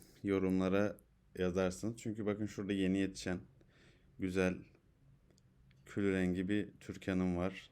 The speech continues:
Daha ayaklı, daha atik, daha genç. Yeni eşlemeye başladı.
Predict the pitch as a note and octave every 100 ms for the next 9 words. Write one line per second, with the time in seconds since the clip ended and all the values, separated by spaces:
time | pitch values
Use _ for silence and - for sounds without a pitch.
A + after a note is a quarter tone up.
0 | - E2+ F2 F2 F2 E2+ - E2+ D#2+ E2+
1 | F2 F2+ E2 E2 E2+ - - F2+ F2+ F2+
2 | F2+ F#2+ - - - - - - - G2
3 | G#2+ G#2+ - G#2 G#2+ G2+ G#2+ - G2 F#2
4 | B2